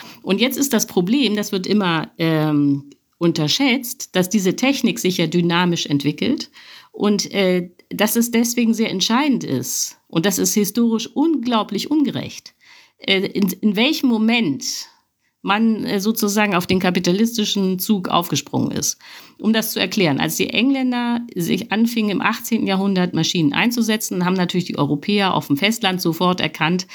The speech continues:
dass sich da eine Revolution abspielt und dass man da unbedingt, äh,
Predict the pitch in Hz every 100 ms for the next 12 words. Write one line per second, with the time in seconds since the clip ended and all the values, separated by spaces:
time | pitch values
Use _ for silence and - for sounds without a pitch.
0 | - - - 165 175 175 170 160 151 147
1 | 143 147 - 226 254 - - - 220 240
2 | 233 165 165 - 170 156 175 175 156 147
3 | 139 - - - - - 170 143